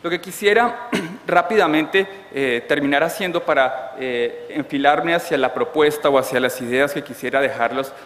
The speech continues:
a ustedes aquí, eh, con, eh, para reflexionar, es cómo esto se, eh, ve en la práctica. Y aquí inevitablemente voy a hablar de alguno de los temas que yo trabajo, pero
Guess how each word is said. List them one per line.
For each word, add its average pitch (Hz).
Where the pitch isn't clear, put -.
a 131
ustedes 131
aquí, 131
eh, 131
con, 160
eh, 123
para 131
reflexionar, 175
es 170
cómo 220
esto 220
se, 202
eh, -
ve 175
en 147
la 127
práctica. 127
Y 120
aquí 147
inevitablemente 156
voy 156
a -
hablar 160
de 139
alguno 147
de 185
los 165
temas 156
que 147
yo 135
trabajo, 160
pero 160